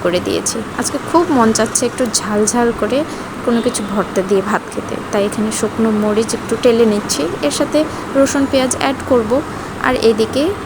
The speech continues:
ডিম ভুনা করব। ডিম ভুনা বা তরকারি যেটাই বলেন, খুব দ্রুত যেটা হয় আর কি। আমারও খিদে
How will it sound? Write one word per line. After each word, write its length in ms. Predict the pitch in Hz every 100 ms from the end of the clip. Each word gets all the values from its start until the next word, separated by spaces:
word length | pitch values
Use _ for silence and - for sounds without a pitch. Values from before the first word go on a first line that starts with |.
| - 214
ডিম 160 | 247 233
ভুনা 300 | 240 214 214
করব। 340 | 208 208 247 269 254
ডিম 200 | 262 262 247
ভুনা 240 | 233 247 254
বা 160 | 254 262
তরকারি 420 | 262 240 240 247 262
যেটাই 280 | 254 247 262 247
বলেন, 220 | 226 226 262 -
খুব 100 | 262
দ্রুত 320 | 262 285 320
যেটা 300 | 277 240 247
হয় 320 | 254 202 190 190
আর 120 | - -
কি। 80 | 202 - - - -
আমারও 360 | - 208 214 247
খিদে 240 | - 220